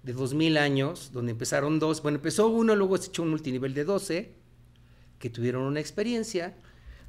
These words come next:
y esos doce crearon un multinivel y cambiaron la historia, ¿no? Y ya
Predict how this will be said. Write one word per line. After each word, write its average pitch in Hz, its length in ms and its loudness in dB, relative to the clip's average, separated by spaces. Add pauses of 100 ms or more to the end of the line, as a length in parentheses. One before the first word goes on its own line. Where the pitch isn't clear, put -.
y 160 140 -4
esos 208 260 -4
doce 226 400 0
crearon 139 320 -2
un 156 60 -2
multinivel 196 600 -2
y 180 40 -10
cambiaron 135 420 -4
la 127 60 -4
historia, 220 440 -6
¿no? 113 200 -8 (1040)
Y 147 80 -8
ya 139 380 2